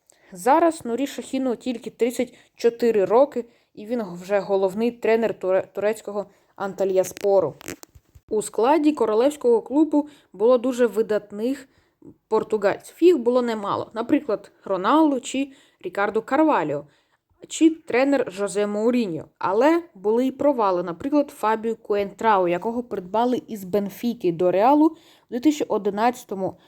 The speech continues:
році за немалі тридцять мільйонів. Він провів двадцять три матчі за Реал, діями не відзначався. Зараз він закінчив кар'єру в свої тридцять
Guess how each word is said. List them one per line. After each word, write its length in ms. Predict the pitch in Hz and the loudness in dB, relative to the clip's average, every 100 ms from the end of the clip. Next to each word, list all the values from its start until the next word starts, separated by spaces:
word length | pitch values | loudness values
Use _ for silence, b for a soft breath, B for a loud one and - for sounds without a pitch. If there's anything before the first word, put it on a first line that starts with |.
| b | b
році 400 | - 233 311 269 | 0 4 4 2
за 220 | 190 208 208 b b | -2 -2 -2 b b
немалі 440 | 220 220 202 233 | -4 0 0 -2
тридцять 680 | 233 - 226 247 247 262 - | -4 -4 -2 0 -2 -6 -6
мільйонів. 760 | 202 214 226 214 180 165 160 - _ _ _ _ _ 202 | -6 -2 0 2 2 2 -4 -10 _ _ _ _ _ 0
Він 200 | 302 381 | 2 4
провів 360 | 302 285 302 | 2 4 4
двадцять 400 | 202 277 311 294 | 4 2 2 -4
три 140 | 277 247 | -4 -2
матчі 380 | 247 233 - | 0 -2 -4
за 160 | 180 190 | -4 -2
Реал, 340 | 202 277 302 302 B B B | 2 4 2 -2 B B B
діями 420 | 208 302 294 294 B B | 0 4 4 2 B B
не 160 | 214 247 | -2 -2
відзначався. 760 | 226 196 185 196 180 - 185 b b b | -2 -4 -4 -2 -2 -4 -12 b b b
Зараз 400 | 180 262 320 320 | 2 4 6 2
він 240 | 247 269 269 b b b _ | -4 -6 -8 b b b _
закінчив 600 | 190 190 247 262 247 202 _ _ | -14 -8 -6 -4 -6 -8 _ _
кар'єру 420 | 220 208 202 185 | -2 0 2 2
в 80 | 170 | 0
свої 380 | - 220 254 247 b _ | -4 -2 -2 -6 b _
тридцять 460 | 208 254 247 247 | -6 -6 -4 -6